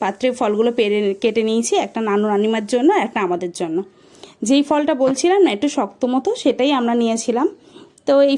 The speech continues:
ফলটা দেখো একদম লাল হয়ে গেছে ভিতরে। আহ, মিষ্টি ছিল, কিন্তু মিষ্টির মধ্যে একটু টক ছিল। তো ভালোই লাগছিল,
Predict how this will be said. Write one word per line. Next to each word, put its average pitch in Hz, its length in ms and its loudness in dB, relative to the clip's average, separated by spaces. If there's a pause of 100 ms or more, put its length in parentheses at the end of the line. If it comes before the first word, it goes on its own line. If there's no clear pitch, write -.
ফলটা 240 280 2 (120)
দেখো 233 160 -2 (100)
একদম 233 200 0 (140)
লাল 180 180 0 (100)
হয়ে 226 160 2
গেছে 254 180 0 (100)
ভিতরে। 226 320 2 (640)
আহ, 196 240 -2 (120)
মিষ্টি 294 300 2 (140)
ছিল, 339 200 2 (200)
কিন্তু 311 180 4 (100)
মিষ্টির 277 340 2
মধ্যে 285 340 4 (160)
একটু 233 200 -4 (120)
টক 202 140 0 (140)
ছিল। - 180 -10 (500)
তো - 60 -6 (100)
ভালোই 440 300 2
লাগছিল, 339 300 2